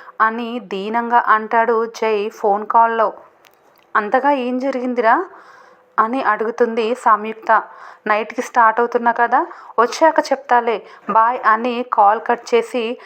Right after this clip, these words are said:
టెర్రస్ దిగి వస్తాడు జై. రొటీన్గా సాగుతున్న ఆ వాతావరణానికి చిరాకు పడుతూ, "అమ్మా, నేను నైట్కి స్టార్ట్ అవుతున్నాను"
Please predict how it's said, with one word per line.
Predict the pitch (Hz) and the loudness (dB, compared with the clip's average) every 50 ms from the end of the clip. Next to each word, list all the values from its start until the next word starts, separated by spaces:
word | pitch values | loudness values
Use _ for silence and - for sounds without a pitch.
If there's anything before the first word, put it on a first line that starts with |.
| - - _ - | -20 -10 _ 2
టెర్రస్ | 226 220 214 220 269 269 | 4 4 4 4 0 -2
దిగి | - - 262 262 254 | 0 0 2 2 4
వస్తాడు | 262 247 226 233 - - - 240 233 233 240 233 220 233 | 4 4 2 2 -2 -2 0 0 2 2 0 0 -2 -2
జై. | 226 - - 233 220 226 220 214 - - - - _ _ _ _ _ _ _ _ _ - | -6 -2 0 0 0 0 -2 -6 -10 -20 -20 -20 _ _ _ _ _ _ _ _ _ 0
రొటీన్గా | 226 208 208 - 240 240 247 247 254 247 | 0 0 2 0 -2 -2 0 2 0 0
సాగుతున్న | 247 - 240 226 220 226 226 240 233 240 226 226 233 233 - - | 2 4 4 4 4 4 2 0 0 -2 0 -2 -2 0 2 2
ఆ | 220 240 233 | 2 2 2
వాతావరణానికి | 226 220 214 214 214 262 262 269 269 254 254 247 247 247 254 247 - 269 240 240 262 - - - - - _ | 2 2 2 2 2 2 2 2 0 0 2 0 0 0 0 -4 -8 -8 -6 -8 -8 -12 -14 -20 -20 -18 _
చిరాకు | - - 240 247 233 233 240 269 262 - | -4 0 2 4 6 6 6 4 2 0
పడుతూ, | - - 226 220 226 226 - 302 381 415 339 - - - - - - 226 | -2 -2 -2 -2 -2 -2 0 2 2 2 2 -2 -6 -20 -14 -6 -4 -2
"అమ్మా, | 220 226 240 262 294 339 - - - - - - | -2 2 2 0 0 0 -6 -14 -20 -12 -4 0
నేను | 262 277 277 269 | 0 0 2 2
నైట్కి | 254 214 208 240 240 254 - 285 254 269 | 2 2 0 0 -4 -6 -6 -4 -4 -4
స్టార్ట్ | 262 - - - 233 208 214 - | -6 -6 -2 0 0 0 0 0
అవుతున్నాను" | 233 233 233 247 226 226 233 226 226 226 208 | -2 0 0 -2 0 2 2 2 2 0 -4